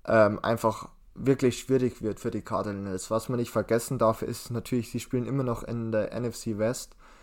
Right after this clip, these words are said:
wo ich davon ausgehe, dass die Forty-niners einfach deutlich besser sein werden wie letzte Saison und mit den Rams und den Seahawks sind natürlich auch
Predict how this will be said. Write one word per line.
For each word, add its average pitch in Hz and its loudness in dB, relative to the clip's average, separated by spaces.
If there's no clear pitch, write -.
wo 110 0
ich 110 -2
davon 107 -2
ausgehe, 110 -2
dass 107 -2
die - -8
Forty-niners 113 -2
einfach 110 -4
deutlich 110 -4
besser 113 -2
sein 117 -4
werden 117 -2
wie 117 -4
letzte 113 -2
Saison 113 -2
und 104 -6
mit 110 -4
den 104 -2
Rams 104 0
und 117 -4
den 107 -4
Seahawks 127 0
sind 117 -4
natürlich 110 -2
auch 113 2